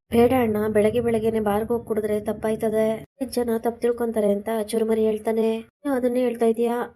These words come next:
ಒಳಗಡೆ ಅವ್ವನು ಅದನ್ನೇ ಹೇಳ್ತಾ ಇದ್ದಾಳೆ. ನನ್ ಸಂಕಟ ನಾನ್ ಯಾರಿಗ್ ಹೇಳೋದು? ಅವ್ರು ನನ್ ನೆನ್ಪಲ್ಲೇ ಇರ್ತಾರೆ ಅಂತ ನಾನ್ ಅನ್ಕೊಂಡಿದ್ರೆ, ಈಗ ಹುಟ್ಟೋ ಮಗುನು ಸಾಯಿಸ್ಬಿಟ್ಟು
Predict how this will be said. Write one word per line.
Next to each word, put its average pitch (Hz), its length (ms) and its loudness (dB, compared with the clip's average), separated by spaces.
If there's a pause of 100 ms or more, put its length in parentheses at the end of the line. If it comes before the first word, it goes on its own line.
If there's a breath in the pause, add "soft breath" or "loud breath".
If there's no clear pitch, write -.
(140)
ಒಳಗಡೆ 226 400 2
ಅವ್ವನು 233 340 2
ಅದನ್ನೇ 226 280 0
ಹೇಳ್ತಾ 220 260 -2
ಇದ್ದಾಳೆ. 220 320 -2 (420 loud breath)
ನನ್ 262 200 -2
ಸಂಕಟ 247 360 -2
ನಾನ್ 226 160 0
ಯಾರಿಗ್ 226 300 0
ಹೇಳೋದು? 226 340 0 (220)
ಅವ್ರು 247 260 4
ನನ್ 220 180 2
ನೆನ್ಪಲ್ಲೇ 240 420 0
ಇರ್ತಾರೆ 226 300 0
ಅಂತ 220 220 -2
ನಾನ್ 208 220 0
ಅನ್ಕೊಂಡಿದ್ರೆ, 233 600 -2 (180)
ಈಗ 277 120 -2
ಹುಟ್ಟೋ 254 260 -2
ಮಗುನು 233 340 0
ಸಾಯಿಸ್ಬಿಟ್ಟು 226 600 -2